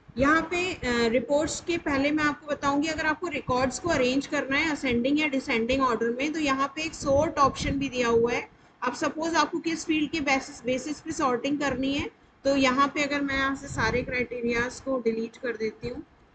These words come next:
ये मैंने कथक यहाँ से हटा दिया, ये फीस भी यहाँ से हटा दिया। अब मुझे सिर्फ सॉर्टिंग करनी है, तो मैं नेम के बेसिस पे सॉर्टिंग कर रही हूँ असेंडिंग ऑर्डर में। Now I will run this query।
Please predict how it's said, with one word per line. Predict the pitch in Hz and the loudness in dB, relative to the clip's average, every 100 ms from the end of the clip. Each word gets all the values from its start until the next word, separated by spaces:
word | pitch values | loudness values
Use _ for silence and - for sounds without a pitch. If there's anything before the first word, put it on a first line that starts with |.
| _ - | _ -4
ये | 233 | 0
मैंने | 226 214 220 | 0 0 -4
कथक | 220 - 226 220 | -8 -8 -8 -6
यहाँ | 226 214 | -6 -6
से | - 240 | -8 -12
हटा | 220 208 202 | -10 -10 -8
दिया, | 220 233 | -4 -4
ये | 262 277 | -4 -8
फीस | - 220 220 - | -12 -14 -12 -12
भी | 208 | -12
यहाँ | 202 175 | -10 -10
से | - 220 | -12 -14
हटा | 190 - 156 | -14 -12 -12
दिया। | 160 175 220 | -10 -6 -2
अब | 247 | 0
मुझे | 269 247 302 | 0 -2 -4
सिर्फ | 311 320 | -6 -6
सॉर्टिंग | 302 226 226 262 269 | -2 0 0 0 0
करनी | 254 220 226 | 0 -2 -2
है, | 262 - - - _ | -4 -6 -16 -20 _
तो | 262 | -4
मैं | 277 | 0
नेम | 285 262 262 | 2 2 2
के | 294 | 0
बेसिस | 277 285 311 - | -2 -2 -4 -6
पे | 320 | -6
सॉर्टिंग | 311 247 233 285 | -2 -2 0 -2
कर | 277 262 | -2 -2
रही | 311 | -2
हूँ | 277 | -4
असेंडिंग | 247 269 233 233 226 | -4 -2 0 2 0
ऑर्डर | 180 156 165 - | -2 -8 -12 -16
में। | - - - - | -18 -18 -12 2
Now | 233 277 285 | 6 6 6
I | 269 | 4
will | 285 277 | 2 2
run | 247 247 | 2 2
this | 254 285 - | -2 -6 -4
query। | 262 254 302 | -2 0 -2